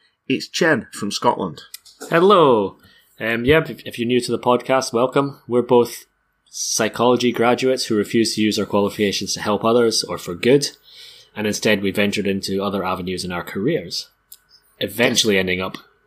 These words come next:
Speaker 2: right here, right now.
Speaker 1: Exactly. I mean, people, everyone's doing true crime podcasts at the minute, and the reason we think
Speaker 2: Ours
Speaker 1: we're
Speaker 2: is the
Speaker 1: looking
Speaker 2: best.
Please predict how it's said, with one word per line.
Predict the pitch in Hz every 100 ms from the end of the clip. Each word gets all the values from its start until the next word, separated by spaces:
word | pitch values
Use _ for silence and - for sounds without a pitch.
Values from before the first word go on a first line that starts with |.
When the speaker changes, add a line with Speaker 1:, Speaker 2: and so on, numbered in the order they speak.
| -
Speaker 2:
right | 87 110 135
here, | 98 85 85 - _ - _ 101
right | 95 110 104 92
now. | 73 - - _ - - _ _ _ - - - - - - _ _ _ -
Speaker 1:
Exactly. | 247 226 151 -
I | 165
mean, | 170 175 180 - -
people, | 196 185 170 156 139 123 - _ _ _ _ _ _ _ _ _ _ _ _ _ _ 160
everyone's | 147 143 123 113
doing | 110 104
true | 101
crime | 92 92
podcasts | 92 85 80 -
at | -
the | 101
minute, | 87 82 - _ -
and | 120 123 127 117 - _ _ _ _ _ _ _ _ _ _ -
the | 101 123
reason | 156 147 123
we | 110
think | -
Speaker 2:
Ours | 87
Speaker 1:
we're | 120
Speaker 2:
is |
the | 120
Speaker 1:
looking | 120 -
Speaker 2:
best. | 87 - -